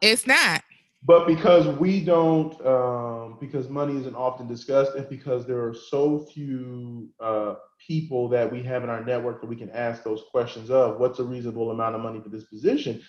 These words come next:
Speaker 2: Because we don't have that network of people who are that level in the organization, we take it.
Speaker 1: Mm-hmm.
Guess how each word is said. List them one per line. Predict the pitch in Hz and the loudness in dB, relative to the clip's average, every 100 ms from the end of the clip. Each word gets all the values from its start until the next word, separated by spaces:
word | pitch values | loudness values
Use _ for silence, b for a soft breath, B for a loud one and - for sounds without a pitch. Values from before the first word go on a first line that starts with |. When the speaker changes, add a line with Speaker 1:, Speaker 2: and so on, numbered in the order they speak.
| B | B
Speaker 2:
Because | 143 170 156 | 0 4 6
we | |
don't | 147 139 | 4 2
have | 143 | 2
that | 131 127 | 2 2
network | 131 131 123 | 0 0 -4
of | 120 | -6
people | 151 - 127 | -8 -8 -8
who | 127 | -6
are | 120 | 0
that | 127 113 | 0 0
level | 120 107 | -2 -6
in | 107 | -10
the | |
organization, | 113 117 110 127 175 185 104 - b b _ _ - | -14 -14 -6 -2 -2 -2 -10 -16 b b _ _ -6
we | - | 6
take | 269 269 | 6 6
it. | - - - _ _ _ _ _ - | 4 -2 -10 _ _ _ _ _ -4
Speaker 1:
Mm-hmm. | 165 170 160 | -2 0 -2